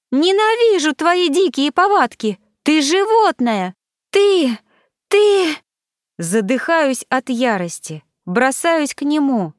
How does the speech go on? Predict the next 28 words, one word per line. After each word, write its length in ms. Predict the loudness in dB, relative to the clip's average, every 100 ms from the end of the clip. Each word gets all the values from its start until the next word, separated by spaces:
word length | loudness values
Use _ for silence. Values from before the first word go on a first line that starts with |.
| _ -4
но 240 | 0 0
он 160 | 0 0
в 40 |
этот 280 | -2 -2 -2
момент 380 | -2 0 -2 -2
замахивается, 880 | -2 -2 -2 -2 -4 -4 -4 -6
чтобы 340 | -6 -4 -2 -2
ударить 460 | 0 -2 -2 -4
Макса, 640 | -2 -2 -2 -4 -10 -10 -12 _ _ -4
при 160 | 0
этом 320 | 0 0 0 0
локтем 560 | 0 -2 -2 -6 -4
попадая 580 | -6 -4 -2 0 0 0
мне 220 | 0 0
ровно 400 | 0 -2 -2 -2
в 80 | -2
лоб. 340 | 0 0 -2 -10 _ _ _ _ _ _ -6
И 120 | -4
сила 380 | -2 -2 0 0
удара 540 | 0 0 0 0 0 -2
у 100 | -2
него 280 | 0 0 -2
совсем 460 | -4 -4 -2 0
не 100 | 0
такая, 500 | -2 -4 -2 0 -2
как 240 | -4 -6 -4
я 200 | -4 -4
ожидала. 640 | -4 -4 -4 -6 -8 -12